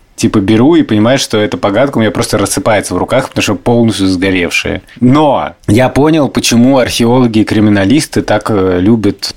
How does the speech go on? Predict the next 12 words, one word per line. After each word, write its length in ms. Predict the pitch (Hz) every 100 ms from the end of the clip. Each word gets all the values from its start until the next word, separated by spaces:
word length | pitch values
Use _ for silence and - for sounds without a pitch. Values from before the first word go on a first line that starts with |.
| -
зубы. 460 | 90 92 78 78 - _ -
Потому 300 | - 92 113
что, 260 | - -
на 120 | 104 107
самом 260 | 135 143
деле, 300 | 123 117 104
для 160 | 98 107
определения 680 | 101 104 104 113 123 110
вида 400 | 95 - 175 127
часто 460 | 107 113 117 - 104
зубов 420 | 101 92 123 131
бывает 580 | 101 95 101 107 - -